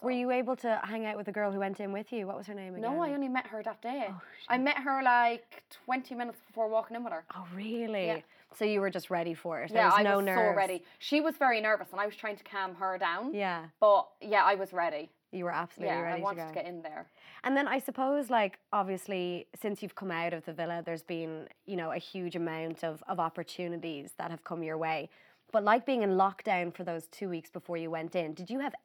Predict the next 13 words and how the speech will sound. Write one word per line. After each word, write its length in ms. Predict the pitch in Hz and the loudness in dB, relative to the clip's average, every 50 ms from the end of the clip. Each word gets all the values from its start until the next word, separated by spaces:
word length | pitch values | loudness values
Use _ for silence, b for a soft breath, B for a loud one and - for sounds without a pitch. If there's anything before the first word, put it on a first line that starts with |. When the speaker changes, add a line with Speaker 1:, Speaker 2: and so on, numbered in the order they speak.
| _ - | _ -6
Speaker 1:
any 360 | 196 196 202 202 196 185 180 175 | -6 -4 -2 -2 0 0 0 -2
inclination 760 | 170 170 - 165 170 170 170 170 160 - - 175 160 160 - _ b b b b b b b b | -4 -6 -6 -8 -6 -6 -8 -8 -10 -12 -12 -12 -12 -14 -14 _ b b b b b b b b
about 260 | 175 180 165 - - | -4 -4 -4 -4 -4
how 260 | 175 - 175 170 175 | -4 -2 -2 -2 -2
big 280 | 170 - 170 160 160 160 | -2 -4 -4 -4 -6 -6
it 80 | 165 - | -8 -10
was 140 | - 160 | -10 -10
gonna 200 | - 170 160 165 | -10 -8 -8 -8
be 380 | 160 170 160 151 151 160 - - _ - | -6 -8 -8 -8 -8 -10 -14 -16 _ -14
when 220 | - 175 170 170 | -10 -8 -8 -6
you 100 | 170 165 | -6 -8
came 220 | - 175 156 156 | -8 -10 -12 -12
out? 280 | - - - - - | -12 -14 -14 -16 -18